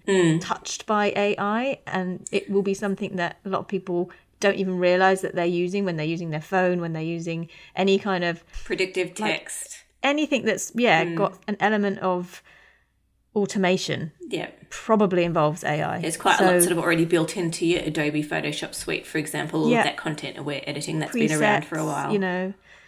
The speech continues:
Speaker 2: presets, filters, you know, all of these things, that's basically ge-, A I generated. Whilst you might not have gone out and used a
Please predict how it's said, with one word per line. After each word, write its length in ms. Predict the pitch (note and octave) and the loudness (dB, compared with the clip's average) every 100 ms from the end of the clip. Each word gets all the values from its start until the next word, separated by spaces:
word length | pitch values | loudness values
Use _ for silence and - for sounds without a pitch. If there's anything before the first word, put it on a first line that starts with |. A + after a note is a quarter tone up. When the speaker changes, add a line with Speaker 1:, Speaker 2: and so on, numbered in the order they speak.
| _ | _
Speaker 2:
presets, 500 | - B3 A#3+ A#3 - | -4 -4 0 -2 -2
filters, 720 | - A3+ A3+ A#3 A3 G#3+ G#3 - - - - - - _ | -2 0 0 -2 -2 -2 -6 -16 -20 -20 -20 -20 -20 _
you 120 | A#3 | -2
know, 220 | A3+ G#3 G#3 | 0 0 0
all 200 | B3+ B3+ | 2 2
of 100 | G3 | 2
these 200 | G3 G3 | 0 0
things, 380 | F#3+ F3 E3+ F3 | 0 0 -2 -2
that's 360 | - - - _ | -4 -6 -16 _
basically 460 | F#3 F3 - G3+ G3+ | -4 -4 -8 -8 -8
ge-, 120 | - - | -8 -8
A 180 | G3 F3+ | -6 -6
I 140 | E3+ | -6
generated. 580 | F3 E3 E3+ E3 E3+ - - | -8 -10 -10 -12 -12 -12 -6
Whilst 480 | F#3+ G#3 G3+ - - | 4 6 6 0 -2
you 100 | G3+ | 2
might 260 | F#3+ F3+ F#3 | 4 2 2
not 220 | F#3 E3 | 0 0
have 140 | F#3 | -4
gone 180 | F3+ E3+ | -2 0
out 100 | D#3+ | 0
and 120 | G3 F3+ | 0 2
used 300 | E3 E3 - | 0 -2 -2
a 300 | D#3 D#3 | 0 0